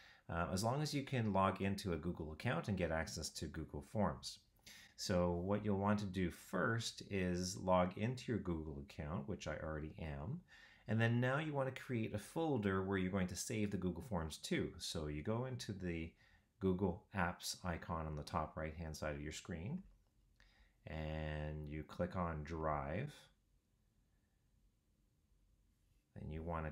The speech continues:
create a new folder. And you can name it anything you want. For me, I'll call it covid nineteen. And you create.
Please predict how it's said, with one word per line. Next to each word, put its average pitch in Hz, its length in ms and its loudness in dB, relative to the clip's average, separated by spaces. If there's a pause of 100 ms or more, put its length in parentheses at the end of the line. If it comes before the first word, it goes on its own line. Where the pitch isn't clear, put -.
create 78 380 -4
a 80 80 -4
new 85 360 -2
folder. - 520 -10 (3000)
And 85 80 -8
you 73 80 -6
can - 140 -6
name 76 180 -2
it 76 160 -2
anything 80 300 -4
you 78 120 -4
want. 151 400 2 (960)
For - 180 -2
me, 98 180 2
I'll 80 140 0 (320)
call 78 160 -2
it 71 80 -6 (100)
covid 78 240 -2
nineteen. 135 580 -4 (1120)
And 85 140 0
you 90 80 2
create. 85 400 -2